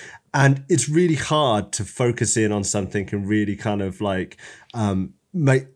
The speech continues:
make that your, your key one thing that you get absolutely right. And I found that I was diluting, or we were diluting too much by trying to go in too many other avenues. And I think one thing we wanna really focus in on this year,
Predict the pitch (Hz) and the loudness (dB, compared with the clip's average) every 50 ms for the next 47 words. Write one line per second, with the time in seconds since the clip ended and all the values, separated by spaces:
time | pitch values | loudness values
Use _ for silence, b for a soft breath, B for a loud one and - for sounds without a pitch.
0 | _ _ _ - 175 165 147 143 139 143 127 - 131 127 120 120 113 110 110 110 | _ _ _ -10 -2 0 0 0 0 -2 -2 0 0 0 2 2 2 2 2 0
1 | 110 123 156 139 127 113 - - - - - 139 135 135 131 123 123 127 - 113 | 0 -2 -2 -2 -2 -2 -4 -6 -8 -4 0 0 2 2 2 0 -2 -4 -4 -6
2 | 127 131 135 131 123 123 120 113 107 - - 131 120 113 113 110 110 107 98 95 | -2 -2 0 0 0 0 -2 -2 -4 0 0 2 2 4 2 0 -2 -4 -4 -2
3 | 131 117 98 - - - 131 117 104 - - - 127 117 117 110 92 107 104 110 | -2 -4 -4 -4 -6 -6 -4 -4 -2 -2 -4 -4 -2 0 -2 -2 0 0 -2 0
4 | 120 123 113 98 69 80 98 104 104 - 123 117 113 104 107 98 - 110 107 107 | 2 2 2 2 0 -2 -4 -4 -2 0 0 0 0 0 0 0 0 0 0 -2
5 | 101 - - 113 107 107 110 110 123 123 104 92 104 101 101 98 95 B B B | -2 -4 -2 0 0 2 2 2 2 0 0 0 0 0 0 0 -4 B B B
6 | B B - 110 101 110 131 147 139 117 107 - 104 101 98 98 90 98 101 - | B B -6 -4 0 2 2 2 4 2 0 0 0 0 0 0 -2 -2 -4 -2
7 | - 107 95 98 87 - - 101 95 - - 110 104 104 101 104 98 95 92 - | -2 -2 0 -2 -4 -4 -4 -6 -6 -2 -2 0 0 0 0 0 -2 -2 -2 -2
8 | 110 104 101 98 95 95 92 92 92 87 - 101 113 131 131 127 104 95 82 85 | -2 0 0 0 0 -2 -2 -2 -2 -4 -2 -2 -2 -2 -2 -2 -4 -4 -4 -6
9 | 90 - 98 95 95 113 - 113 110 113 104 104 113 104 95 101 101 98 95 95 | -6 -6 -6 -6 -4 -4 -4 -2 -2 -2 -2 -2 -2 -4 -2 -2 -2 -2 -2 -4
10 | 95 95 92 95 98 95 95 92 - 104 98 95 - - - 107 95 95 92 95 | -4 -4 -4 -4 -4 -4 -4 -6 -6 -6 -6 -6 -6 -6 -6 -4 -4 -4 -2 -4
11 | 92 90 - - 113 120 107 104 90 82 82 | -4 -6 -6 -4 -2 0 0 0 0 -2 -6